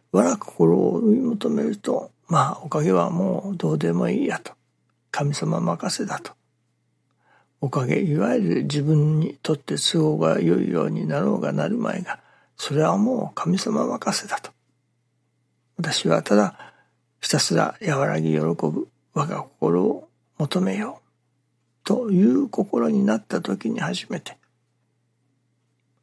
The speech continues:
我が心に慣れておかげもついてくるというようなことになるようですね。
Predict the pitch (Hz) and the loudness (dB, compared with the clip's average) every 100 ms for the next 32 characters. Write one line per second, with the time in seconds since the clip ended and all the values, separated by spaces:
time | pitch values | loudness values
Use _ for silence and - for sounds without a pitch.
0 | _ _ _ _ 151 135 127 - - 151 | _ _ _ _ 2 2 0 -4 -2 0
1 | 156 156 160 139 139 - 175 - 143 156 | 2 2 0 -2 -4 -4 -2 0 0 0
2 | 165 - - 160 - - 92 87 - 95 | -2 -2 -4 -4 -6 -2 -4 -2 -2 2
3 | 104 - - 170 - - 175 175 _ _ | 4 4 0 -2 -6 -6 -6 -8 _ _
4 | _ _ _ _ _ _ _ _ - 127 | _ _ _ _ _ _ _ _ -2 0
5 | 123 - - 208 196 - - 185 202 | 0 -6 -10 -10 -8 -8 -6 -6 -6